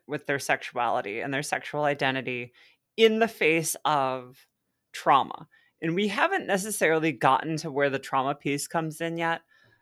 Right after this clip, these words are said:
but we're already seeing the struggle with sexuality. And the, the whole thing, like, especially in the nineties when this came out, was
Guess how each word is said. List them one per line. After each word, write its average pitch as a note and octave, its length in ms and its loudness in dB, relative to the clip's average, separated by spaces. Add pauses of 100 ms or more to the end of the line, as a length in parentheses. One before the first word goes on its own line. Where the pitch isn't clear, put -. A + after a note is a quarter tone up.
(160)
but F3 240 0
we're C#4 160 2
already A#3 560 4
seeing D3 680 -2 (520)
the D#3 340 2
struggle D#3 380 4
with D3+ 160 0
sexuality. A2 800 0 (840)
And F#3+ 560 2
the, F#3+ 600 -2 (1800)
the E3+ 200 2
whole E4+ 360 0
thing, A#3+ 380 0
like, G3 160 4
especially C4 680 2
in G3 100 2
the F#3 60 0
nineties D3+ 460 0
when D3+ 120 -4
this C#3+ 160 -4
came C#3 240 -6
out, A#2+ 280 -4 (920)
was D#3 800 2